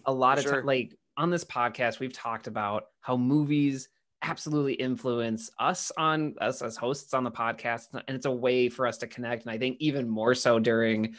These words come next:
Speaker 1: a public health crisis right now, such as the pandemic, like,
Speaker 2: Right.
Speaker 1: we're all sitting at home, just
Speaker 2: Yeah.
Speaker 1: looking at each other, maybe watching a movie. And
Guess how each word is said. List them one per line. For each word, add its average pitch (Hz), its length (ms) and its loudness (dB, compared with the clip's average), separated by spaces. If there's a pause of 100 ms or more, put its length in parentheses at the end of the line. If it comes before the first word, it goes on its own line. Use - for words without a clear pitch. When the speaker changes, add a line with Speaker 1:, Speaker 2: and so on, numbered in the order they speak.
(600)
Speaker 1:
a - 60 4
public 127 320 6
health 117 240 4
crisis 120 420 6
right 117 160 8
now, 110 180 6
such 117 220 4
as 110 100 0
the 117 100 2
pandemic, 113 720 6
like, 110 240 8
Speaker 2:
Right. 117 120 4
Speaker 1:
we're 110 140 8
all 117 160 6 (320)
sitting 127 360 8
at 110 60 6
home, 139 420 6
just 113 220 4
Speaker 2:
Yeah. 117 80 4
Speaker 1:
looking 156 180 6
at 151 100 6
each 156 200 -4
other, 151 240 6
maybe 107 380 4
watching 123 300 8
a 110 40 4
movie. 127 400 4
And 107 260 2